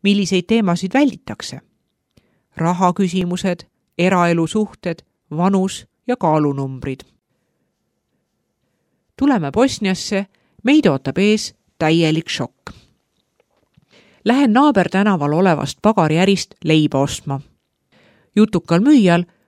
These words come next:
pole hetkel teisi kliente ja mina olen uus nägu linnapildis.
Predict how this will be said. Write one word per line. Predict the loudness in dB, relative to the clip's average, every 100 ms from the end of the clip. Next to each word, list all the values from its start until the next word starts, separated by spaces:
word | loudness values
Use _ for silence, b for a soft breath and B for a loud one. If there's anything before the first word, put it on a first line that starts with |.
| _
pole | -2 0 -2
hetkel | -4 -4 -6
teisi | -2 -2 -4 -6
kliente | -2 0 -2 -4 -4 -4 _ _ _ _
ja | 0
mina | 2 4 6
olen | 4 2 0
uus | 2 2 0
nägu | -4 0 0 -2 -2
linnapildis. | -2 -2 -2 -4 -4 -6 -10